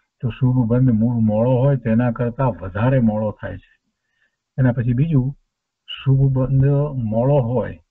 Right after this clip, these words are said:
અને તેમાં કોઈ શુભ કર્મયોગનું મળવું થાય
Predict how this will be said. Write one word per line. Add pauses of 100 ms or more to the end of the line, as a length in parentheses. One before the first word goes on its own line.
(800)
અને
તેમાં
કોઈ
શુભ
કર્મયોગનું
મળવું
થાય